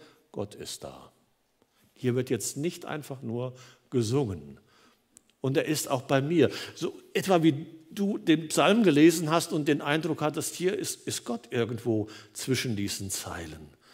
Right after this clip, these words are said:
und begegnet mir. Und so sind Menschen zum Glauben an Jesus gekommen.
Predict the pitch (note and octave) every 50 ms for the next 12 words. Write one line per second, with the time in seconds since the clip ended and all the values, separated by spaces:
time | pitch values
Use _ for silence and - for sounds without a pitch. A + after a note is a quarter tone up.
0 | - - - - - _ - - G#2 G#2 - A2+ G#2 A2+ G#2 G2+ - - - F2+
1 | - - - D#2+ D#2+ D#2 D2+ D#2 F2 - _ _ _ - - - - - - -
2 | - _ _ - A#2+ B2+ B2 D3 B2+ - E3+ D3 C3+ C#3 C#3 D3 D3+ - F#3+ -
3 | - F#3+ F3+ D#3+ D3+ D3+ F3 G3 F#3 F#3+ F3+ E3 D#3+ F#3 G#3+ G#3 - B2+ - -
4 | - G2+ - - - - D#2 D#2+ E2